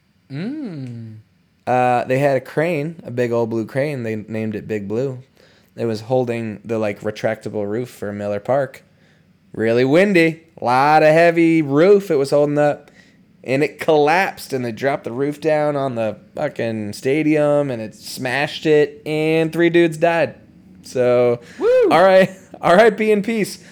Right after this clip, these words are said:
Speaker 2: Ah, we'll, we'll honor them here. Jeffrey Wisher, Willem DeGrave, and Jerome Starr.
Speaker 1: Mm.
Speaker 2: R I P in peace to those three guys. They
Speaker 1: R I P
Speaker 2: did
Speaker 1: in peace.
Speaker 2: build a statue of those three guys in front of Miller Park. Fun fact.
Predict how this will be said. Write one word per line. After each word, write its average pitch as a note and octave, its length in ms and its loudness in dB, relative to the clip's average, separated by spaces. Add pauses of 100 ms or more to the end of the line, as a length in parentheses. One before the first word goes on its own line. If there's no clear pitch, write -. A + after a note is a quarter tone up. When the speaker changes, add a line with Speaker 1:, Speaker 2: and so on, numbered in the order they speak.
(140)
Speaker 2:
Ah, G3+ 260 6
we'll, E3+ 260 4
we'll E3+ 180 4
honor E3 260 4
them C#3+ 180 2
here. D3+ 240 2 (220)
Jeffrey G3 460 4
Wisher, F3+ 440 4
Willem E3 300 4
DeGrave, D#3 480 4
and D3 220 0
Jerome D3 360 2
Starr. D3 460 0 (760)
Speaker 1:
Mm. B2 240 -10
Speaker 2:
R B2+ 120 0
I B2 100 4
P A#2+ 180 -6
in A#2 120 -6
peace A2 280 -8
to - 60 -12
those G#2 180 -6
three G#2 160 -6
guys. G2+ 460 -6 (300)
They C3+ 180 4
Speaker 1:
R A#2 60 -2
I A2+ 40 -8
P C3+ 60 4
Speaker 2:
did D3 240 8
Speaker 1:
in C3 60 -6
peace. B2+ 60 -12
Speaker 2:
build C#3+ 340 6
a B2 120 2
statue A#2+ 540 -2
of G#2 80 -6
those G#2+ 180 -4
three G#2+ 200 -6
guys G#2 360 -4
in G2+ 140 -10
front G#2 200 -8
of G#2 60 -8
Miller A2+ 200 -6
Park. C3 320 -8
Fun A#2 200 -14
fact. A#2+ 280 -16